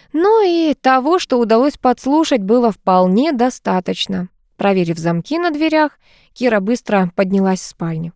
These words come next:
Котята спали, сбившись в один пушистый комок в центре кровати, но, услышав хозяйку, с громким мяуканьем бросились к ней.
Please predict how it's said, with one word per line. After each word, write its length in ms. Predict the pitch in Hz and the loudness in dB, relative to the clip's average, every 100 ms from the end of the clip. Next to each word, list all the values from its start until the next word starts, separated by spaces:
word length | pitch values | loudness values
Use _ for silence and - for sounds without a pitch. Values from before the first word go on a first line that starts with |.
| _ | _
Котята 420 | - 185 196 185 | -4 0 0 -2
спали, 360 | 175 - 370 311 | -4 0 0 0
сбившись 440 | 247 285 - 226 | -2 -4 -2 -2
в 60 | 226 | 0
один 240 | 233 233 | 0 -2
пушистый 400 | - 226 233 208 | -4 -6 -6 -4
комок 320 | 208 214 214 | 0 0 0
в 60 | - | -4
центре 280 | - 202 202 | -6 -4 -4
кровати, 540 | 202 196 190 185 185 - - _ | -4 -2 -2 -4 -10 -16 -20 _
но, 160 | - 339 | -4 -2
услышав 340 | 311 320 254 | 0 -2 -2
хозяйку, 540 | - 247 240 381 381 370 | 0 0 0 0 0 -2
с 80 | 233 | -2
громким 540 | 190 269 302 226 190 | 0 2 0 0 0
мяуканьем 680 | 180 277 381 370 349 359 220 | 2 2 2 0 0 0 2
бросились 500 | 170 214 214 196 - | 0 0 -2 -4 -4
к 100 | 170 | -4
ней. 300 | 160 151 | -2 -4